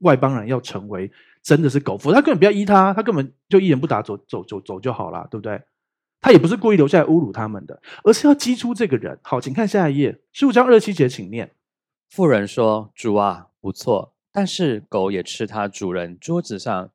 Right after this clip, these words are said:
Speaker 2: 掉下来的碎渣儿。”
Speaker 1: 好，你有没有发现他接受耶稣基督是主？他接受耶稣基督是主啊，我就是一个外邦人，对不起，但是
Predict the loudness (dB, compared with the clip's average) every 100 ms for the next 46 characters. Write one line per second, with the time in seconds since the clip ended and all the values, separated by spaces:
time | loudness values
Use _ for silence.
0 | -2 -2 -2 -4 -6 -6 -10 -8 -8 -6
1 | -10 -10 -14 _ _ -2 0 -2 -10 -20
2 | _ -4 -4 0 0 0 -2 -2 -2 -2
3 | -2 -4 -8 -8 -8 -10 -14 -20 _ _
4 | _ _ _ _ _ _ _ _ _ _
5 | _ _ _ -4 -2 0 0 -2 -4 -8
6 | -6 -8 -8 -12 -16 -6 -4 -4 -8 -8
7 | -6 -6 -8 -8 -10 -14 _ _ _ _
8 | -8 -8 -8 -14 _ -6 -6 -10 -14 -16